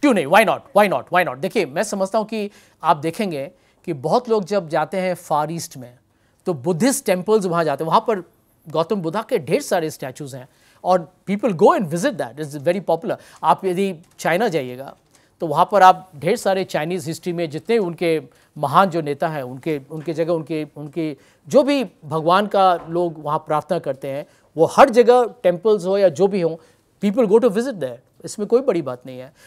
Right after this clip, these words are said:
तो यदि यहाँ पर, हमारे यहाँ आज भी देखिए कि साउथ में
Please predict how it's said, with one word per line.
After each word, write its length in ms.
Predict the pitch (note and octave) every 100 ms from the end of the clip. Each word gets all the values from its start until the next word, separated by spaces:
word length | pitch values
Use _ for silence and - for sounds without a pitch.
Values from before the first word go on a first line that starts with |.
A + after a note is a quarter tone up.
| _
तो 100 | F#3
यदि 220 | F3 F#3 A3
यहाँ 280 | F3+ C#3+
पर, 300 | G3 E3 B2+ _ _ _ _ _
हमारे 300 | E3 E3+ F#3+
यहाँ 160 | A3 A3+
आज 240 | D#3 F#3 F#3
भी 120 | G#3
देखिए 360 | F#3 - E3+ E4+ A#3+ _ _ _ _ -
कि 340 | G#3 G3+ F#3+ _
साउथ 460 | - - E3 G3 -
में 440 | F#3+ F#3 F#3+ F#3